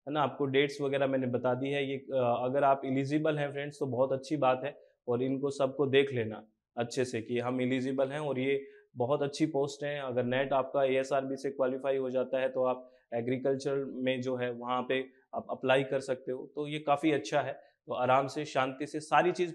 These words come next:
पढ़नी है, आराम से आपको पहले अच्छे से आपको पढ़ना है, क्योंकि देखो, अ, ये सारा मैं पढ़ के सुनाऊँ एक तरह से तो ये हो सकता है, नहीं तो आप आराम से पढ़ो इसको।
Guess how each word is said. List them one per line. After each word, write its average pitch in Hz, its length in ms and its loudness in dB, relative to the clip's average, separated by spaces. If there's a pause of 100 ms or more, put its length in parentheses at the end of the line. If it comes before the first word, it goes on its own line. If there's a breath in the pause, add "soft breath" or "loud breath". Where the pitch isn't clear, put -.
पढ़नी 151 320 2
है, 131 120 0
आराम 110 300 -2
से 110 140 -6
आपको 107 280 -10
पहले 113 360 -6 (280 soft breath)
अच्छे 123 240 -2
से 156 120 -2
आपको 135 260 0
पढ़ना 135 380 2
है, 131 340 -10 (200)
क्योंकि 139 220 -2
देखो, 160 340 -2
अ, 131 180 2
ये 135 180 0
सारा 143 320 6
मैं 151 160 0
पढ़ 143 160 4
के 147 140 0
सुनाऊँ 139 420 -4
एक 135 160 -6
तरह 135 140 0
से 135 140 -6
तो 127 240 -8
ये 120 160 0
हो 139 160 0
सकता 127 300 -2
है, 123 180 -4
नहीं 139 100 -6
तो 147 80 0
आप 147 180 2
आराम 147 240 8
से 156 120 2
पढ़ो 135 300 6
इसको। - 320 -4